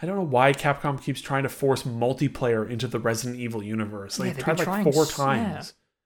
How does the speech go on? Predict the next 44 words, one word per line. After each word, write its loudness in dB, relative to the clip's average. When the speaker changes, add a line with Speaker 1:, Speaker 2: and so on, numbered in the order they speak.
Speaker 2:
It's -14
always 0
Speaker 1:
I 2
don't 0
Speaker 2:
shit. -4
Speaker 1:
get -2
it. -12
I -16
don't -14
get -18
it. -18
I 6
look 8
forward 10
to 4
us 6
pla-, 2
we're 6
gonna 6
play 6
through 2
six 4
at -4
some 0
point -2
this -2
year, 8
it's, 8
I 4
think. -4
Speaker 2:
<laughs> -10
Oh, -4
Speaker 1:
You -2
know, 0
Speaker 2:
God, 2
Speaker 1:
maybe 6
over 6
Speaker 2:
yeah. 2
Speaker 1:
the -2
summer. 2
That 4
game 8
Speaker 2:
I'm, 8
Speaker 1:
sounds 4